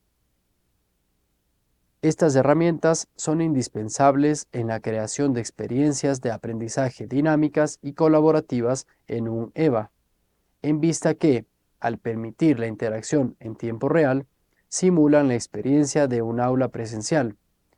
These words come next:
fomentando la participación de los estudiantes, el intercambio de ideas y la resolución de dudas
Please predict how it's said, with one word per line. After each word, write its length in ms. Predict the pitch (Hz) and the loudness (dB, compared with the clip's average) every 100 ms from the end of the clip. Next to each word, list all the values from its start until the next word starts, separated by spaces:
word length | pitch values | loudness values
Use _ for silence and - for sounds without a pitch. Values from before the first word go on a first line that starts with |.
| _ - | _ -8
fomentando 600 | 117 113 110 143 151 165 | -6 -4 -4 -2 0 2
la 100 | 143 120 | 2 2
participación 800 | 113 113 110 110 120 110 156 143 | -4 -4 -10 -10 -10 -6 -2 0
de 80 | 117 | 0
los 160 | 110 | -4
estudiantes, 800 | 110 - 127 151 156 139 151 - - _ _ _ _ _ - | -8 -10 -2 0 0 0 -4 -4 -14 _ _ _ _ _ -4
el 160 | 143 | 0
intercambio 640 | 135 120 113 - 147 123 113 | 0 0 -2 0 2 0 -2
de 100 | 120 | -4
ideas 580 | 123 156 131 139 - _ _ _ | 0 2 2 0 -4 _ _ _
y 100 | 175 | 0
la 120 | 175 | 0
resolución 640 | 165 143 120 110 110 117 123 | 2 0 -2 -8 -6 -6 -2
de 80 | 147 | 0
dudas 420 | 135 123 135 | 2 2 -2